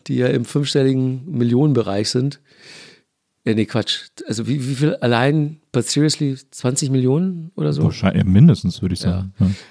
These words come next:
Speaker 1: Ja, auf jeden Fall, der, der Typ alleine hat ja, äh, über hundert Millionen Platten verkauft oder
Speaker 2: Ja.
Speaker 1: hundertzwanzig Millionen. Also es ist krass. Und, ähm, da, äh, es gab ja auch, in England gab's ja, äh, Radiostationen, die mit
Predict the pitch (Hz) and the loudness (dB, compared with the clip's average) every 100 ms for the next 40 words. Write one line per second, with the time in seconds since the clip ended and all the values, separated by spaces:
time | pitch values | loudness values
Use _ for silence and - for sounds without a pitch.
0 | _ - 110 113 120 117 120 123 127 120 | _ -2 0 2 0 2 0 0 0 0
1 | 110 123 135 110 117 127 117 113 110 117 | 2 2 0 0 2 0 2 0 0 -2
2 | 110 - - - 277 120 120 131 139 117 | -8 -10 -10 -8 -4 0 2 2 0 0
3 | 110 107 107 - 117 117 113 110 110 113 | -2 -4 -6 -8 -8 -6 -4 -4 -4 2
4 | 110 101 - 113 120 113 113 110 143 139 | 4 4 2 -6 -6 -4 -6 -8 -12 -14
5 | - 117 107 104 120 - 101 98 - - | -8 -4 -2 -2 -6 -8 -6 -4 -4 -8
6 | - 110 104 - - - - - _ 110 | -8 -6 -6 -10 -12 -18 -20 -20 _ 0
7 | 110 113 113 110 _ _ _ _ _ _ | 2 2 0 -6 _ _ _ _ _ _
8 | 123 135 151 196 311 220 - _ - - | -8 -4 -4 -6 -12 -20 -20 _ -18 -10
9 | 160 285 294 139 - 131 147 139 127 - | -10 -10 -8 -6 -2 -2 -2 -6 -10 -16
10 | _ _ _ _ - 117 117 151 156 139 | _ _ _ _ -8 -4 -2 0 0 -2
11 | 131 - 143 131 127 151 240 117 113 110 | -2 -2 -2 -2 -4 -6 -8 -8 -8 -12
12 | _ - _ _ 107 107 139 147 - 139 | _ -20 _ _ -6 -4 -2 -2 -4 -4
13 | 151 135 131 135 127 123 _ - - | -2 -2 -2 -6 -6 -8 _ -12 -12